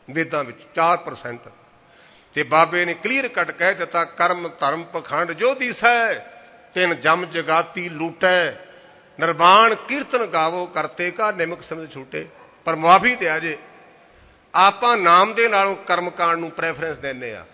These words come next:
ਨਾਮ ਨਾਲੋਂ ਕਰਮ ਕਾਂਡ ਨੂੰ। ਮੈਂ ਕਾਮ ਥਾਂ ਥਾਂ ਤੇ ਬੇਨਤੀ ਕਰਦਾ, ਮੇਰੀ ਡਿਊਟੀ ਹੋਣ ਕਰਕੇ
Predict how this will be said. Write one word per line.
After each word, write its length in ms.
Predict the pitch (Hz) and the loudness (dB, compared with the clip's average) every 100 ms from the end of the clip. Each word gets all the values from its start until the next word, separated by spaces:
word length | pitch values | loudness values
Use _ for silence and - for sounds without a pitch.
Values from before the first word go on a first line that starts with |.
| _ _ _ _ _ _ _ _ _ _ _ _ _ _ _ - | _ _ _ _ _ _ _ _ _ _ _ _ _ _ _ -18
ਨਾਮ 380 | 135 147 170 180 | -2 4 4 4
ਨਾਲੋਂ 240 | 180 175 | 0 0
ਕਰਮ 340 | 170 180 175 170 | -2 -2 0 -2
ਕਾਂਡ 300 | 170 156 147 | -2 0 0
ਨੂੰ। 160 | 139 | -6
ਮੈਂ 140 | 147 156 | -8 -6
ਕਾਮ 300 | 165 165 175 | -2 -2 -2
ਥਾਂ 280 | 165 160 165 | -4 -4 -4
ਥਾਂ 200 | 165 170 | -6 -8
ਤੇ 140 | 170 | -10
ਬੇਨਤੀ 400 | 143 151 156 165 | -10 -10 -10 -14
ਕਰਦਾ, 280 | 165 151 170 | -12 -10 -10
ਮੇਰੀ 240 | 156 156 | -10 -10
ਡਿਊਟੀ 340 | 147 143 143 156 | -10 -14 -12 -14
ਹੋਣ 140 | 123 | -12
ਕਰਕੇ 400 | 143 139 156 190 | -12 -10 -10 -10